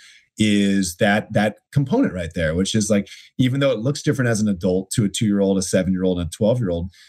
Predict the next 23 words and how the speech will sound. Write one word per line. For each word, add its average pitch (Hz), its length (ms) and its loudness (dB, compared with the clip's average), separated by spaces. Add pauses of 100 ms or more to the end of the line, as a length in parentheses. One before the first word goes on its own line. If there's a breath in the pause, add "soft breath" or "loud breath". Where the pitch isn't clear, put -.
is 110 100 0
like, 107 140 0
do 107 100 -2
you 131 120 2
have 123 240 0
someone 117 340 0
that 95 100 0
makes 101 220 -2
you 104 80 0
laugh 110 340 0
hard 104 240 2
every 101 240 0
day? 104 320 0
Do 87 120 -4
you 92 140 -2
play 117 460 -2
every 90 200 -2
day 95 120 0
in 95 80 2
your 98 140 0
own 117 180 0
way? 90 440 -2 (360 soft breath)
And 104 380 2